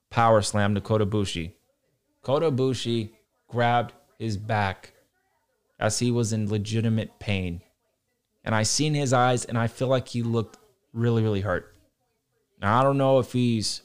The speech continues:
really hurt or he's a great seller, like I said earlier. I think he's a great seller. I don't think he was really hurt. I think it was just Jay White landing that move and Kota Ibushi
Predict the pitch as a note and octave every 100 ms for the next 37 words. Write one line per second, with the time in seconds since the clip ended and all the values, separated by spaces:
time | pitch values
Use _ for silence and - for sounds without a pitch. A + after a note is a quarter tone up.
0 | - G2+ G#2+ C3+ D#3 C#3 E3 D#3+ - A2
1 | F#2+ B2 C#3+ A#2+ G#2 F#2+ - G2+ G#2+ A#2+
2 | A#2 - A2+ G#2+ G2 G2 F#2+ F#2+ - G2+
3 | F#2 - _ _ _ _ - A#2 G#2+ F#2+
4 | D2 G2 _ _ _ _ _ _ _ _
5 | - B2 - G3 G3 F3+ D3 A2+ G2+ A#2+
6 | C3 C3 - - - G2+ F2 - - _
7 | - D3+ D#3 D#3 C3+ C3+ A#2 A2 A#2 G#2+
8 | G2+ F#2+ - _ _ _ _ A2+ A2+ B2+
9 | B2 A2+ A2+ - A2+ G2+ - - _ _
10 | _ _ G#2+ A#2+ A#2+ A2 A2+ G#2+ - -
11 | - _ A2+ A#2+ A#2+ A2+ A2+ - A2+ A2+
12 | G#2+ G2 - G#2+ G#2+ - A2 G#2 A2 G#2
13 | - G2